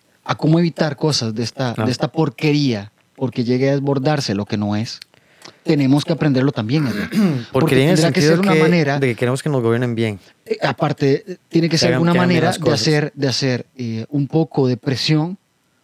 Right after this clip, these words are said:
Speaker 1: por lo que no queremos, mae. Aquí
Speaker 2: Claro.
Speaker 1: tenemos que empezar también a
Speaker 2: Claro,
Speaker 1: cortarles
Speaker 2: aquí la,
Speaker 1: a ellos
Speaker 2: exacto,
Speaker 1: la comida,
Speaker 2: exacto.
Speaker 1: mae,
Speaker 2: Sí, sí,
Speaker 1: y
Speaker 2: sí,
Speaker 1: su
Speaker 2: sí.
Speaker 1: manera de vivir
Speaker 2: Sí.
Speaker 1: tan fácil, tan rica, porque a nosotros nos cuesta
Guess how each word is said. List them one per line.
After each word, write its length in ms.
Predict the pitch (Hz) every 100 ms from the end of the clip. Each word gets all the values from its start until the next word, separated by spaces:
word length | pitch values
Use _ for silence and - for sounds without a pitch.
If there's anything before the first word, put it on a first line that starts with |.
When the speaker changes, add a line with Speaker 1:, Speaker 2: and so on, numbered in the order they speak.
| _ _
Speaker 1:
por 140 | 147
lo 100 | 139
que 100 | 131
no 100 | 120
queremos, 420 | 113 120 113 110 104
mae. 200 | 101 98
Aquí 80 | 120
Speaker 2:
Claro. 180 | 110 127
Speaker 1:
tenemos 360 | 175 180 185
que 60 | 170
empezar 320 | 139 143 156
también 240 | 170 165 175
a 40 |
Speaker 2:
Claro, 120 | 214
Speaker 1:
cortarles 360 | 147 - 156 165
Speaker 2:
aquí 60 | 180
la, 60 |
Speaker 1:
a 40 | 175
ellos 140 | 208
Speaker 2:
exacto, 160 | 190 233
Speaker 1:
la 100 | -
comida, 360 | 170 165 262
Speaker 2:
exacto. 180 | 277 160
Speaker 1:
mae, 300 | 151 131 131 -
Speaker 2:
Sí, 180 | 220
sí, 140 | 220 214
Speaker 1:
y 40 |
Speaker 2:
sí, 60 | 175
Speaker 1:
su 120 | 170
Speaker 2:
sí. 60 | 165
Speaker 1:
manera 340 | 151 175 233
de 60 | 202
vivir 460 | 160 156 185 185 -
Speaker 2:
Sí. 340 | - 127 120 - _
Speaker 1:
tan 180 | 185 160
fácil, 560 | - 180 165 190 214 -
tan 200 | - 147
rica, 380 | 160 180 - 208 - _ _ _
porque 240 | 165 156 165
a 60 |
nosotros 420 | 147 139 180 190 170
nos 220 | 151 -
cuesta 520 | 175 180 170 202